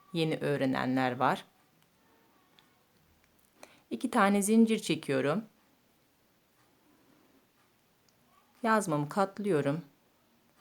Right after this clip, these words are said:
Zincirimin boyutunca yazmama ayarlayıp göz kararı tığımı batırıyorum. Bu şekilde sabitliyorum.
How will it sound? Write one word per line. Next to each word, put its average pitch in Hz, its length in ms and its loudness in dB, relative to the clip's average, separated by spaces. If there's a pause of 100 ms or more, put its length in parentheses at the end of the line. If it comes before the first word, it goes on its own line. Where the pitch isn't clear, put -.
(500)
Zincirimin 170 640 0
boyutunca 185 640 0
yazmama 180 720 -2 (540)
ayarlayıp 156 580 0
göz 196 220 -2
kararı 139 500 2 (120)
tığımı 190 380 -2
batırıyorum. 165 640 0 (520)
Bu 233 60 -8
şekilde 156 560 -4 (1000)
sabitliyorum. - 800 -2